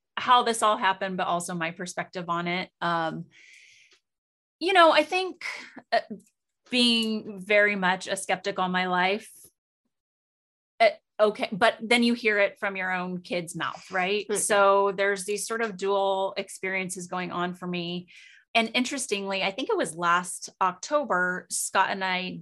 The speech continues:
Speaker 1: did an episode on parapsychology and just kind of looking at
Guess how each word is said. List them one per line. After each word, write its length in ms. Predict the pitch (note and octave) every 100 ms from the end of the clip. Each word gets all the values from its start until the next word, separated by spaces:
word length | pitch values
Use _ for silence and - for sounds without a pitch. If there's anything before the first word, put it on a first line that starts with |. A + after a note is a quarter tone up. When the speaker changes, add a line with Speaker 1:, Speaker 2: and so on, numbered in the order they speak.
| -
Speaker 1:
did 440 | G3 A3 F#3 F#3 F#3+
an 140 | F3+
episode 540 | - B3+ F#3 F3+ F3 F3+
on 360 | F3 E3+ F3
parapsychology 1120 | F3+ F3+ F3+ F3+ E3+ C4 B3 D#3 E3 E3 F3+ _ - - _ _ -
and 160 | F#3
just 220 | F#3 F#3
kind 160 | - G3+
of 140 | F3
looking 380 | E3+ F#3+ G3 F3+
at 260 | F3 F3